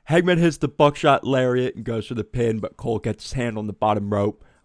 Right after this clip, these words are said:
Uh, like, he's passed out and just gets his hand on it. Hangman gets up, hits his own Shining Wizard, followed by the buckshot lariat, gets the win, and retains the A E W World Championship.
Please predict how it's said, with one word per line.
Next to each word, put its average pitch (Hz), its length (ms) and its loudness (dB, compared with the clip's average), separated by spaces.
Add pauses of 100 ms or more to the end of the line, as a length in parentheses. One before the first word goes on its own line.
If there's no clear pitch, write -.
Uh, 98 320 -2
like, 104 200 -4
he's 143 160 2
passed 113 400 2
out 107 260 2
and 107 100 2
just 107 220 -6
gets 113 220 -2
his 107 160 -4
hand 107 280 -6
on 104 160 -4
it. 104 160 -8
Hangman 117 340 0
gets 113 300 -2
up, 143 300 4 (260)
hits 123 220 -4
his 107 140 -4
own 127 200 0
Shining 113 360 -2
Wizard, 110 420 -2 (240)
followed 104 380 -2
by 104 120 0
the 98 80 -2
buckshot - 480 -6
lariat, 95 520 -6 (420)
gets - 240 -8
the 101 100 -6
win, 95 400 -6 (480)
and 107 160 -6
retains 101 600 -4
the - 200 -12
A 90 40 -6
E 95 160 -6
W 95 460 -8 (140)
World 85 360 -10 (100)
Championship. - 680 -14